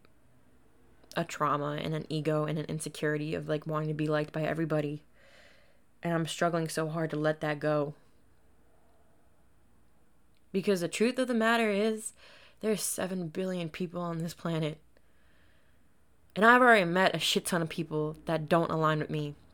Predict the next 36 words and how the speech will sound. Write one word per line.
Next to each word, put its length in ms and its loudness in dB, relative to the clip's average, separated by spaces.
And 120 2
I 120 6
will 140 0
meet 360 0
so 380 4
many 240 4
more. 480 0
But 100 2
within 320 4
these 180 2
people 300 0
that 160 4
come 200 -2
and 140 -2
go, 380 4
'cause 140 0
clearly 320 2
I'm 100 0
not 160 2
gonna 120 -2
keep 220 -6
people 220 -2
around 260 0
that 140 -4
don't 200 -2
align 240 -2
with 100 -4
me. 240 -6
For 180 -4
what? 280 -2
I 360 4
learned 500 -2
so 380 -2
much 360 -2
from 180 -4
them. 340 -6